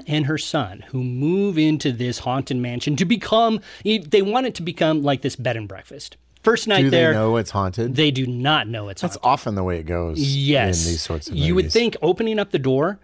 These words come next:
Speaker 1: seeing all the decor that they have there, that would be a clue that maybe this is not the best of places. But
Speaker 2: Their, their haunted-o-meter wasn't really dialed in
Speaker 1: well,
Speaker 2: that
Speaker 1: the
Speaker 2: day.
Speaker 1: son's
Speaker 2: <laughs>
Speaker 1: hauntometer was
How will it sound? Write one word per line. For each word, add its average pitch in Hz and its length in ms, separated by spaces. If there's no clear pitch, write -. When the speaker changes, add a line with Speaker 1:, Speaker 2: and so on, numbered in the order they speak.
Speaker 1:
seeing 170 340
all 170 120
the 160 80
decor 175 420
that 427 160
they 240 120
have 247 320
there, 269 300
that 214 160
would 208 120
be 208 140
a - 20
clue 151 460
that 113 200
maybe 190 520
this 160 260
is 131 160
not 131 380
the 120 80
best 131 340
of 117 100
places. 117 440
But 165 160
Speaker 2:
Their, 127 120
their 123 220
haunted-o-meter 104 840
wasn't 95 360
really 92 240
dialed 85 320
in 143 100
Speaker 1:
well, 160 300
Speaker 2:
that 147 60
Speaker 1:
the 151 60
Speaker 2:
day. - 60
Speaker 1:
son's 214 420
Speaker 2:
<laughs> 175 60
Speaker 1:
hauntometer 165 760
was 113 400